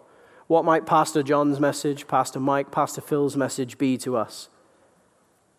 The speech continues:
Excel still more. In your Christian character, how your faith impacts your daily needs, how your love produces a continual commitment to labor under it,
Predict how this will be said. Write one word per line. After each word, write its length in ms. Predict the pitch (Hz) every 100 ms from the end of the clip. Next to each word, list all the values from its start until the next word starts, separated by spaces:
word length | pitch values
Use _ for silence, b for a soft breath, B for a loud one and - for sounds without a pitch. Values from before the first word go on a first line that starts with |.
| _ _ _ _ -
Excel 580 | 139 - - 165 131 113
still 380 | - 156 123
more. 300 | 110 123 104 - _ _ _ _ _ _ _ _ _ _ B B
In 120 | 202
your 140 | 196
Christian 420 | - 220 - 190
character, 540 | 165 196 185 165 - 131 B B B B
how 140 | 190
your 160 | 202 190
faith 360 | - 214 214
impacts 440 | 214 196 202 208 -
your 100 | 180
daily 320 | 196 190 190
needs, 380 | 190 190 147 - B B
how 160 | 220 220
your 180 | 220 208
love 340 | 214 202 196
produces 600 | - 180 202 208 196 165
a 60 | 165
continual 500 | 185 165 220 208 190
commitment 480 | 202 196 196 185
to 100 | 170
labor 400 | 175 185 185 180
under 260 | 185 196 147
it, 100 | 120